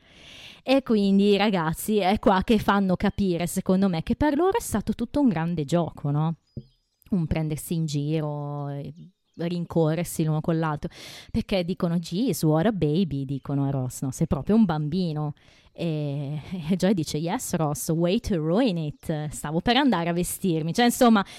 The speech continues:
il discorso era che voleva chiudere questo momento così per divertirsi, poi si sarebbe andato a vestire, invece non, insomma,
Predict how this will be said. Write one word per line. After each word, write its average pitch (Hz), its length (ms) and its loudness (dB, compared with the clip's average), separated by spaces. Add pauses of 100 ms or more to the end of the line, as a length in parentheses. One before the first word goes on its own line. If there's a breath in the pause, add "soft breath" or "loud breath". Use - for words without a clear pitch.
(300 loud breath)
il 262 120 4
discorso 247 460 4
era 208 140 4
che 214 120 2
voleva 202 340 6
chiudere 185 520 4
questo 180 320 2
momento 185 500 4
così 170 380 -6
per 156 180 -2
divertirsi, 165 580 0
poi - 140 -8
si - 140 -6
sarebbe 160 360 0
andato 151 300 -2
a - 20 -2
vestire, 151 460 -4
invece 147 400 0
non, 143 260 -2 (400 loud breath)
insomma, 143 400 -6